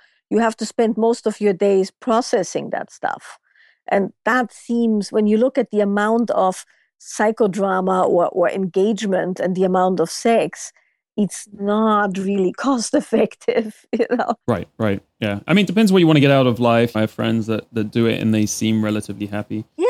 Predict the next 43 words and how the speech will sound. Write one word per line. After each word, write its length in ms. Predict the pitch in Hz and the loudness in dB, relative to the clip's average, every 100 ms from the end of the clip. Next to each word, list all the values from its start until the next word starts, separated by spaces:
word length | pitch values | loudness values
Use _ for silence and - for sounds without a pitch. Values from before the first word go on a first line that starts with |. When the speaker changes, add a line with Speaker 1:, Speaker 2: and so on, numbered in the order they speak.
| 480 | 0
Speaker 1:
I 60 | |
mean, 160 | 339 320 | 0 0
and 140 | 320 | 0
that's 200 | 320 320 | -2 -4
not 160 | 320 370 | -6 -6
to 100 | - | -6
say, 300 | 285 294 302 | -2 0 2
I 80 | 185 | 0
think 340 | - 285 262 - | -2 -4 -4 -6
that 180 | 226 | -4
that's 260 | - 233 - | -2 -2 -4
the 120 | 208 | -4
other 260 | - 202 196 | -2 -2 -4
piece 380 | - 262 262 - | -4 -6 -6 -4
that 200 | 175 165 | -6 -6
we 140 | 170 185 | -6 -2
haven't 280 | 190 160 | -2 -4
talked 300 | - 208 - | -2 -2 -2
about. 360 | 240 175 160 160 | -2 0 0 0
I 100 | - | -4
think 320 | - 226 208 - | -4 -4 -4 -2
that 220 | 196 170 _ _ _ _ | -2 -2 _ _ _ _
the 120 | 202 190 | -4 -4
traditional 720 | - 202 220 226 220 202 180 | -2 0 0 2 2 2 2
marriage 520 | 190 196 208 190 - | 2 2 2 0 -2
and 100 | 190 | -4
the 40 | |
traditional 540 | 170 - 175 220 196 185 | -4 -4 0 0 2 2
relationship 880 | 175 175 196 - 190 - 190 175 - _ _ _ - | 4 4 2 0 -4 -2 0 0 -4 _ _ _ -2
is, 320 | 214 196 170 | 2 2 2
uh, 120 | 190 185 | 0 0
pretty 340 | - 285 240 | 0 2 2
obsolete 640 | - 170 - 185 170 208 - | 2 0 -4 -4 -2 -4 -4
these 260 | 175 196 - | -6 -6 -4
days. 460 | - 87 67 - - | -2 -2 -4 -8 -2
And 200 | 175 165 | -2 0
there's 220 | 170 185 - | 0 0 -2
all 340 | 185 208 208 | 0 2 0
kinds 360 | 208 220 190 190 | -2 -4 -4 -2
of 140 | 185 - | -4 -2
different 340 | 202 - 175 | -4 -2 -6
configurations 1120 | - 180 - 180 165 156 185 - 147 78 - - | -4 -4 -2 -4 0 2 2 0 -4 -4 -10 -12
that 280 | 190 208 185 | -2 0 -2